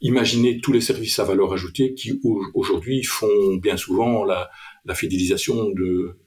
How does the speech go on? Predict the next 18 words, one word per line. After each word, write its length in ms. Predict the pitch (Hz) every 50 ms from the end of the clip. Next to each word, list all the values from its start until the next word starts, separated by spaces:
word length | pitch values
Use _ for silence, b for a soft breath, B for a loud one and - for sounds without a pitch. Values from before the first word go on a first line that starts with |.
| _
d'un 120 | - 87 82
client, 320 | - 123 135 123 95 95
dont, 200 | 95 98 95 95 -
dont, 300 | - 87 87 87 87 85 87
dont 140 | 90 85
tous 120 | 82 - -
les 80 | 92
services 340 | - - 85 80 - - -
après-vente, 600 | - - - - - - 117 107 104 104 - - -
euh, 200 | - - 381 - b b b b b b b b -
évidemment, 600 | - 85 92 95 95 95 101 123 117 90 90 92
hein, 320 | 95 98 95 98 98 92 -
euh. 160 | - - - - _ B B B B B B B B B B B B B B B B B B B B B B B B B _ _ _ _ _ _
C'est, 420 | - - 107 95 95 95 92 80
c'est 120 | - -
super 320 | - - - - - 104 92
important 320 | 92 98 95 - 147 147
dans, 240 | - 90 90 90 90